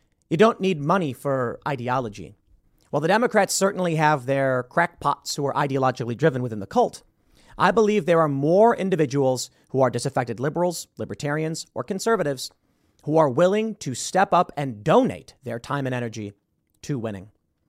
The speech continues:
That's an advantage I think Democrats don't have.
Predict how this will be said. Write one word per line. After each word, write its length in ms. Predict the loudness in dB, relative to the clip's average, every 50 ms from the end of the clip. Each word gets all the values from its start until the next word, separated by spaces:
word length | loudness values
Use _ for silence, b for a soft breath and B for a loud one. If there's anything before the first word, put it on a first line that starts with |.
| _ _ _ _ -4
That's 200 | -2 -2 -2 -2
an 60 | -4
advantage 420 | -4 -4 -2 -2 -2 -2 -4 -4
I 140 | -4 -6 -4
think 240 | -4 -4 -6 -4 -4
Democrats 440 | -4 -4 -4 -4 -4 -6 -6 -6 -6
don't 180 | -8 -8 -6
have. 320 | -8 -8 -10 -10 -12 -16